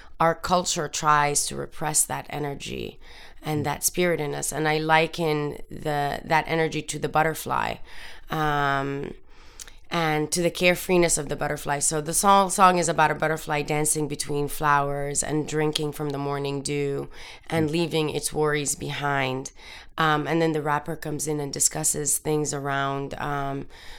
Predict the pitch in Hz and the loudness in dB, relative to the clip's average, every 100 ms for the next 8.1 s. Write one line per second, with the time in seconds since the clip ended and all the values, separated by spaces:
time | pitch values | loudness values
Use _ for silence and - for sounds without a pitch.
0 | - - 147 139 135 135 - 52 55 - | -12 -8 -6 -6 -6 -6 -6 -6 -8 -8
1 | - - - - - - - - 165 165 | -10 -14 -18 -20 -16 -14 -14 -10 -4 0
2 | 156 151 151 - 160 156 156 156 151 - | 0 0 0 0 0 -2 -2 -2 0 -4
3 | 139 139 160 170 165 160 156 156 151 151 | -6 -2 2 4 6 6 6 4 0 -2
4 | 147 147 139 139 139 139 170 156 175 175 | 0 4 4 2 -2 -2 -4 2 4 6
5 | 165 151 147 - 156 156 151 151 147 139 | 4 0 0 2 2 0 0 0 2 -2
6 | - 143 147 143 147 135 143 143 170 160 | -4 -2 0 0 -2 -4 -6 0 0 4
7 | 165 160 156 151 147 139 139 143 143 143 | 4 4 4 0 0 0 2 2 2 -2